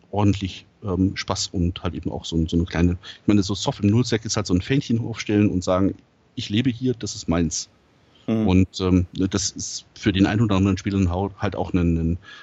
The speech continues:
Speaker 1: äh, Ziel, was man sich stecken kann, einfach zu sagen, „Hier, ich möchte meinen Teil in, in Eve haben,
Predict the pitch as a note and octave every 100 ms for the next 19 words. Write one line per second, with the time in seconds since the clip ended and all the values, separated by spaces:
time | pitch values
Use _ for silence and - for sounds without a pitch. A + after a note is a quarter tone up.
0 | - F2 E2+ - - G#2 F#2+ - F#2 F2+
1 | - F2+ - A#2 A#2 G#2+ G#2 G2 G2+ G#2+
2 | F#2 F#2+ F#2 - - G2+ - E2 E2 F#2
3 | - F#2+ F2+ F#2 F2 - F2 A#2 - G#2+
4 | G#2 G#2+